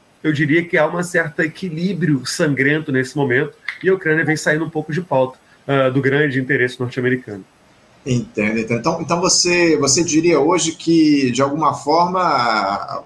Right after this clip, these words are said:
Speaker 2: com, com essa perda aí de importância da guerra pros Estados Unidos,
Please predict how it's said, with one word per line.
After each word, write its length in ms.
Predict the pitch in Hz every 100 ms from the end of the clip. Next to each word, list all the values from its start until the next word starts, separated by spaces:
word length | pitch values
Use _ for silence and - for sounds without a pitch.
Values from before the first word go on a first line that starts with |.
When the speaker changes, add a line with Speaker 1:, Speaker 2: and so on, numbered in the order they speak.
| _
Speaker 2:
com, 160 | - 127
com 160 | - 156
essa 280 | 165 -
perda 480 | 131 - 175 165 135
aí 140 | 127 143
de 120 | 139
importância 680 | 135 127 - 143 147 -
da 160 | 117 113
guerra 420 | 107 139 120 - - - - -
pros 240 | 135 123
Estados 500 | 123 - - 127 123
Unidos, 760 | 123 113 139 160 202 190 - -